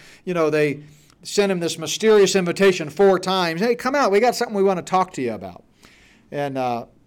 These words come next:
they didn't tell him what it was. He, he used discernment to realize this is a plot. Uh, so the intrigue did not, uh, succeed. And then they s-, they, they used innuendo with this, uh, letter.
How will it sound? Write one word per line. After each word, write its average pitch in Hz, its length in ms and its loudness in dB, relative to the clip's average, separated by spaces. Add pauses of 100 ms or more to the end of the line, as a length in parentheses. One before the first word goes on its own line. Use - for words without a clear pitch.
(120)
they 139 140 -2
didn't 175 200 -2
tell 190 200 2
him 156 60 -6
what 151 140 2
it 147 80 0
was. 165 520 0 (600)
He, 151 380 -8
he 139 120 -12
used 135 380 -6
discernment 202 680 -2
to 151 100 -4
realize 147 500 2
this 156 240 -4
is 135 140 -6
a 123 40 -6
plot. 147 460 -6 (840)
Uh, 131 260 -6
so 165 140 -4
the 160 180 -4
intrigue 180 800 2
did 160 180 0
not, 160 380 -2
uh, 143 100 -12
succeed. 160 600 0
And 165 100 0
then 202 120 0
they 180 80 0
s-, - 260 -6 (380)
they, 160 180 2
they 156 300 -4
used 160 280 -2
innuendo 185 840 2
with 170 160 2
this, 143 320 -2
uh, 139 160 0
letter. 170 640 4